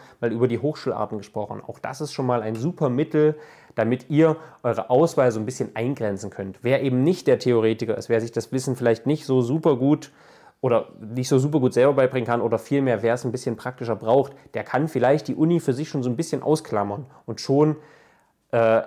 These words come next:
hat man viel weniger Studienangebote, die vielleicht in Frage kommen und kann sein, kann sich besser fokussieren.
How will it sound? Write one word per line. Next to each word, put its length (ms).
hat 200
man 120
viel 260
weniger 320
Studienangebote, 800
die 100
vielleicht 320
in 60
Frage 340
kommen 200
und 80
kann 200
sein, 260
kann 180
sich 160
besser 260
fokussieren. 680